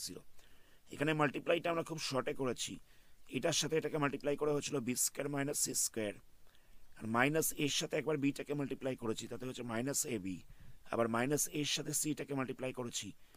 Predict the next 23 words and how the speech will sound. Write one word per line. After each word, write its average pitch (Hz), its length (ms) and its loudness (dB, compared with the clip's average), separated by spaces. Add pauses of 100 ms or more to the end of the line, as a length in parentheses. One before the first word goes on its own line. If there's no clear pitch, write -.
(120)
তাতে 117 180 -8
হচ্ছে 151 220 -2
প্লাস 113 180 4 (140)
এসি। - 220 -6 (420)
এরকমভাবে 160 560 2
মাল্টিপ্লাইটা 123 520 -4
করা 98 180 -8
হয়েছে। - 220 -10 (1120)
আমাদের 151 220 4 (100)
আরএইচএস 147 380 4
এ - 100 -2
এটাই 135 220 2
প্রুফ 123 220 -4
করতে 113 240 -2
দেওয়া 95 140 -2
হয়েছিল। - 260 -8 (400)
নেক্সট - 240 0
কোশ্চেন 139 280 -2 (100)
দেখো, 135 180 -4 (2250)
নেক্সট 147 240 6
কোশ্চেনে 175 340 2
এটা 170 180 4
গিভেন 151 220 4